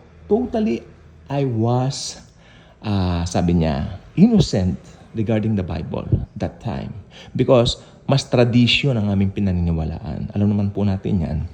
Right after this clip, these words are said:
Pero nagpatuloy kasi yung dreams niya. Pero sa pagpapatuloy nito,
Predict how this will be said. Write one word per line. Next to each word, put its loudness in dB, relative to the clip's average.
Pero 6
nagpatuloy 6
kasi 2
yung 2
dreams 0
niya. -2
Pero 4
sa -10
pagpapatuloy -2
nito, 0